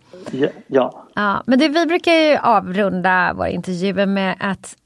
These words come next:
Speaker 2: be att du sk-, du ska, vår gäst ska ge våra lyssnare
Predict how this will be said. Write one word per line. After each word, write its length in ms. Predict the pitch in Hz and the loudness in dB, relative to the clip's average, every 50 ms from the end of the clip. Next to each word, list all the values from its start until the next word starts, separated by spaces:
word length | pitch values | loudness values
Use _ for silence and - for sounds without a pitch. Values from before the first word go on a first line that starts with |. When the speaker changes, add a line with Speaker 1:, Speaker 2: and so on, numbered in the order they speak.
| _ _ _ _ _ _ _ _ _ _ _ _ _ _ _ _ - _ - | _ _ _ _ _ _ _ _ _ _ _ _ _ _ _ _ -12 _ -2
Speaker 2:
be 400 | 240 233 220 202 196 185 180 - - | 0 2 2 2 0 0 -2 -2 -4
att 320 | - 196 202 - - - - | -6 -8 -8 -8 -10 -18 -12
du 180 | - 190 214 | -6 -4 -4
sk-, 220 | 202 185 - - _ _ | -4 -6 -8 -14 _ _
du 200 | - 185 185 196 | -12 -8 -8 -8
ska, 220 | 185 - - 214 | -8 -6 -4 -4
vår 120 | 196 196 196 | 0 0 0
gäst 280 | 196 185 208 202 - | 0 0 -2 -6 -6
ska 140 | - - 226 | -6 -4 -4
ge 440 | 202 185 - 220 208 196 196 190 - - | -2 0 0 0 0 2 0 0 -2 -2
våra 200 | 202 208 202 202 | 0 0 0 0
lyssnare 760 | 202 220 220 220 - - 214 190 185 185 180 185 180 - | 0 0 -2 -4 -4 -4 -4 -2 -2 0 -2 -2 -2 -4